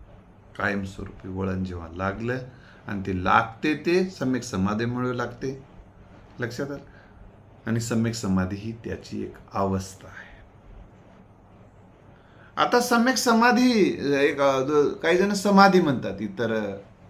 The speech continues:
धर्मामध्ये समाधी सांगितलेलं आहे. पण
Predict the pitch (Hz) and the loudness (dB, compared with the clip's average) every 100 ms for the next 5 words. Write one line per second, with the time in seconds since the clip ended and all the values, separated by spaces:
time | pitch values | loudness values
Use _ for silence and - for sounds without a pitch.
0 | 101 95 92 92 98 95 95 92 90 95 | -12 -8 -6 -6 -6 -6 -8 -8 -6 -4
1 | 95 95 120 123 - - - - - - | -4 -8 -10 -12 -14 -18 -20 -20 -20 -20
2 | - - | -12 -10